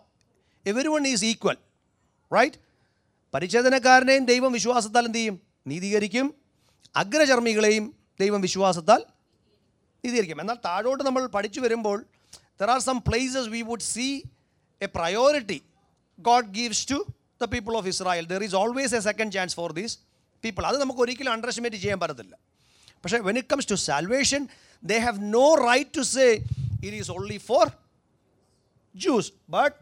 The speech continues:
it is, of course, through, in faith in Jesus Christ, you have an access to God for Jews the same way Gentiles also have an access to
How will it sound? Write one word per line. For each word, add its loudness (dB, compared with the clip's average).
it -6
is, -
of -6
course, 4
through, -4
in -4
faith -4
in -4
Jesus -8
Christ, 0
you -6
have 2
an 4
access 6
to -2
God 8
for -4
Jews 0
the 2
same 4
way 2
Gentiles 2
also -4
have -6
an -
access -4
to -8